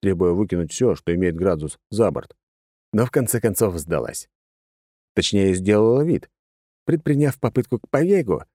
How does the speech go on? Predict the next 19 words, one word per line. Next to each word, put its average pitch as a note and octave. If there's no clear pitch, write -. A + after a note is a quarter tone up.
блокированному A#2
бдительной, A#2
оболганной G2
лисицей. -
Пришлось E3+
мне D#3
тряхнуть C#3
стариной F#2+
и B2+
вспомнить A#2+
молодость. E2+
Обмотав B2+
волшебную F2
заразу E2
одеялами, B2+
мы E3
подвесили G2
получившийся D#2+
кулёк A#2